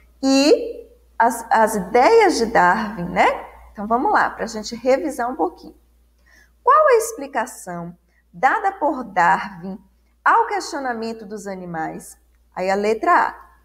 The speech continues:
Uma entidade sobrenatural criou as espécies da forma como são atualmente. A letra B.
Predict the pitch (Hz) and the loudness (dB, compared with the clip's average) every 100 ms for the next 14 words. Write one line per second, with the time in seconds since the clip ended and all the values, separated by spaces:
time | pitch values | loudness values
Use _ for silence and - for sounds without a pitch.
0 | _ _ 190 190 185 - 196 208 254 254 | _ _ -8 -8 -8 -6 0 2 2 0
1 | 233 - 302 285 285 247 220 - 175 175 | -4 -6 -4 -2 -2 -2 -6 -8 -8 0
2 | 190 202 196 - 233 247 269 269 226 - | 2 2 -2 -4 0 2 2 0 -6 -10
3 | - 196 208 226 214 196 - 208 262 240 | -6 -4 -4 -8 -8 -6 -4 -2 -4 -4
4 | 202 226 220 - 214 226 220 262 294 233 | -10 -10 -10 -10 -8 -6 -6 -2 -2 -4
5 | - - - _ _ _ _ - 180 180 | -8 -20 -20 _ _ _ _ -8 -4 0
6 | 226 330 247 - | 0 2 2 0